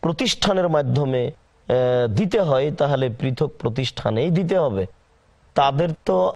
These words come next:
আইন কামের ব্যাপারে তো আল্লাহ জিম্মেদারি দেননি,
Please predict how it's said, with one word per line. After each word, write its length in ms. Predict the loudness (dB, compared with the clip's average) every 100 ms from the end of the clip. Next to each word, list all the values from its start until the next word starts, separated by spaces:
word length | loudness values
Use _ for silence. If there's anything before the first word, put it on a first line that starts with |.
| -4
আইন 580 | 0 2 2 2 0 -2
কামের 360 | 0 0 0 2
ব্যাপারে 500 | 0 2 2 2 0
তো 160 | 0
আল্লাহ 420 | 0 2 2 2
জিম্মেদারি 520 | 0 0 0 0 0 2
দেননি, 400 | 0 0 -4